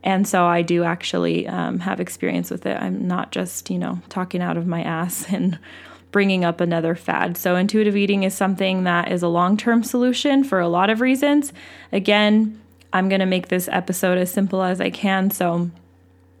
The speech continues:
it's a way to break up with diets, to reconnect with your body.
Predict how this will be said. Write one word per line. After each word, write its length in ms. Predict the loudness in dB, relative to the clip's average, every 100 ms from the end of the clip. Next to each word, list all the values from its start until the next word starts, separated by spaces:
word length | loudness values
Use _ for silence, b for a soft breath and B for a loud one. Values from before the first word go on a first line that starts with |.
| _ -20 -4
it's 180 | -2 2
a 80 | 2
way 300 | 4 4 4
to 320 | 0 0 0
break 320 | 2 2 4
up 160 | 2 2
with 200 | 0 2
diets, 680 | 0 2 2 0 -2 -10 -10 -20 B B B B B B
to 180 | 0 2
reconnect 540 | 2 2 2 2 2
with 120 | 2
your 120 | 2
body. 600 | 4 4 4 4 4 2